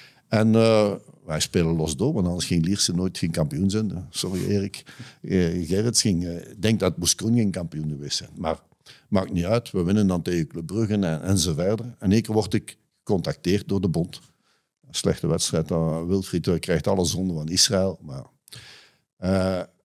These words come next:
<clears throat> wat men verwachtte was ook een, een, een reorganisatie.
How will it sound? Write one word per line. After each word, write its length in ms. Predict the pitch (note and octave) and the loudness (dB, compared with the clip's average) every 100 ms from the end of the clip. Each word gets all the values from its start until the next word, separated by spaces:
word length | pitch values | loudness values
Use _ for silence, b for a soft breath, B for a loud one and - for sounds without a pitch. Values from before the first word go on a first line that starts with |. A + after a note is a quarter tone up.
| _ _ _ | _ _ _
<clears throat> 400 | - C3+ G#2 A2+ | 2 4 4 2
wat 200 | C3 D#3 | 4 4
men 120 | D#3 D3+ C3 | 4 4 4
verwachtte 380 | C#3+ G3 - | 2 0 0
was 180 | D3 B2+ | 0 2
ook 180 | D3 D#3+ | 2 0
een, 160 | B2+ A#2+ | -2 -4
een, 180 | A#2 G2 | -6 -6
een 360 | A2+ G2 A#2+ G2+ | -6 -8 -4 -2
reorganisatie. 1040 | G2+ C#3+ A#2+ F2+ E2 D2+ D#2+ D#2+ - - | 2 4 2 0 -2 -4 -4 -4 -4 -6